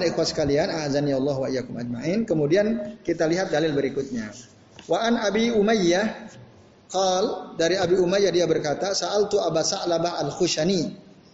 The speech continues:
Aku bertanya Aba Sa'labah Al-Khushani radhiyallahu anhu. Ini sahabat Nabi ya sallallahu alaihi wasallam.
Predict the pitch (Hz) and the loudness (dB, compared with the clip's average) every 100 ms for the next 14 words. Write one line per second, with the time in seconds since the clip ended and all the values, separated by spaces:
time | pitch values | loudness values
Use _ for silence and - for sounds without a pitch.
0 | - - - - - 165 247 202 185 202 | -20 -20 -20 -14 -6 -2 2 2 2 0
1 | 185 185 165 151 185 170 151 156 151 151 | 0 0 2 2 0 0 0 0 0 -2
2 | - 156 165 156 151 139 135 139 131 127 | -2 0 2 2 0 0 -2 -2 -4 -4
3 | 160 170 151 156 151 143 131 127 117 123 | -2 -2 -4 -2 -2 -2 -4 -2 -4 -6
4 | 117 120 113 | -10 -6 -6